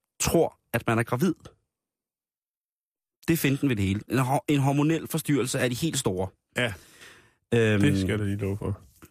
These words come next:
Speaker 1: og på den måde, så skulle man øge forbrændingen ifølge, øhm, en, en af de læger. Det er selvfølgelig en, øh, am-, amerikansk plastikkirurg,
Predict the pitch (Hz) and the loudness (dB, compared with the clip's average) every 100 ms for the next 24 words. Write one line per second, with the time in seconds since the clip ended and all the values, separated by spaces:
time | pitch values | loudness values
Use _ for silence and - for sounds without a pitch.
0 | _ - - - 254 - 165 190 170 143 | _ -20 -10 -2 -2 0 0 2 4 4
1 | 139 156 - - 151 143 113 120 147 - | 4 2 -2 -2 0 2 0 0 -2 -2
2 | 101 113 101 92 90 - _ - 123 107 | -4 -2 0 0 -2 -8 _ -2 0 2
3 | 113 110 110 123 120 _ - 101 90 80 | 2 2 2 0 -2 _ -4 0 0 -2
4 | 80 67 - - - - 101 98 - 123 | -4 -4 -8 -12 -6 0 4 4 2 0
5 | 117 113 110 104 104 120 135 120 113 123 | 0 0 2 2 2 2 0 -2 0 0
6 | 123 139 87 104 101 98 - 82 95 - | 0 2 0 0 0 -2 -4 -4 -2 0
7 | 104 104 107 - - 151 - - - 113 | -2 0 -2 -4 -2 -2 -2 -6 -2 0
8 | 104 | 0